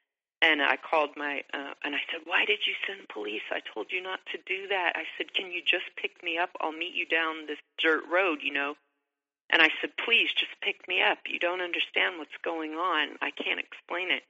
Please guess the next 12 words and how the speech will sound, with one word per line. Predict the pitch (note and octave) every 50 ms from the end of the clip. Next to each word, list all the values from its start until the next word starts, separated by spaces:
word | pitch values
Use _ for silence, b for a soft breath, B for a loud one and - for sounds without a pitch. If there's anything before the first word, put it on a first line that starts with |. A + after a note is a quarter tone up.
| _ _ _ _ _ _ _ _ _ -
And | D3+ D#3+ -
so | - G#3
he | D#3+ D#3+ - - -
said, | E3 D3+ C#3+ C#3+ - _ -
"Fine, | - - G2 G2 - - - - -
you | - - -
know, | - - - - - _ _ _ _ _ _ _ _ _ _ _ _ _ _ _ _ -
I | - - - - -
told | - G3 F3 D#3 -
you | - E3 - -
not | - - - _ _
to | -